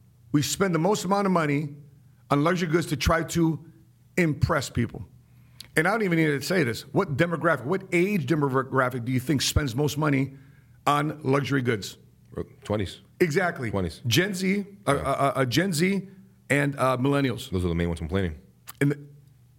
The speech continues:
Speaker 2: The main ones
Speaker 1: the
Speaker 2: complaining.
Speaker 1: main ones complaining right here.
Speaker 2: Yeah.
Speaker 1: And by the way,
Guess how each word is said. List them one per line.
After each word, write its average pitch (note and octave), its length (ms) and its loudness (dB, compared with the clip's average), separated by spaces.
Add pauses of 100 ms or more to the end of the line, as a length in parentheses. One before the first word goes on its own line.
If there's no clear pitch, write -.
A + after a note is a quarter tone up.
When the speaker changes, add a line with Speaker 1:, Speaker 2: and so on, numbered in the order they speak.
(120)
Speaker 2:
The D#2+ 80 -4
main F2+ 200 0
ones F2+ 120 -6
Speaker 1:
the F2+ 80 -10
Speaker 2:
complaining. G2 200 0
Speaker 1:
main G3+ 120 2
ones G3 120 -2
complaining F#3+ 400 0
right F#3 140 2
here. D3+ 380 -2
Speaker 2:
Yeah. E2+ 160 0 (220)
Speaker 1:
And F#3 120 2
by A3 140 2
the A#3+ 60 -4
way, E3 200 0